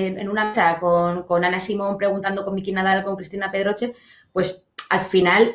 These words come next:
tienes que haber, tiene que haber un guión, una estructura y mucho apoyo por, por parte de los que están detrás para que, para que salga bien. Pero si se prepara, puede salir. Entonces,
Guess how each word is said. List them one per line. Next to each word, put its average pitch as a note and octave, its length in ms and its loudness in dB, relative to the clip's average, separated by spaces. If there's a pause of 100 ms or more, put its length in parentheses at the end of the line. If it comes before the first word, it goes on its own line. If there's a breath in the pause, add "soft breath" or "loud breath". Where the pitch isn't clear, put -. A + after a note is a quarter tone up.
tienes G3 260 2
que G3 80 2
haber, F#3+ 260 4
tiene G3 160 2
que G3+ 60 4
haber G3+ 120 6
un G3+ 80 2
guión, A3+ 320 6
una G#3 100 4
estructura A#3+ 600 4
y G#3 80 4
mucho G3+ 240 0
apoyo G#3+ 340 2
por, G3+ 260 -2
por F#3 220 -4
parte F#3+ 320 0
de G#3 80 2
los G#3 160 -2
que A3 80 -2
están G#3 720 4
detrás G3+ 320 0
para G3+ 300 0
que, F#3 360 0
para F3 200 0
que E3+ 100 -4
salga G3 280 0
bien. G#3+ 240 2 (300 loud breath)
Pero G#3 140 2
si G#3 100 0
se G3+ 140 0
prepara, B3+ 540 2 (200)
puede G#3 180 4
salir. F3+ 360 0
Entonces, F#3+ 480 -2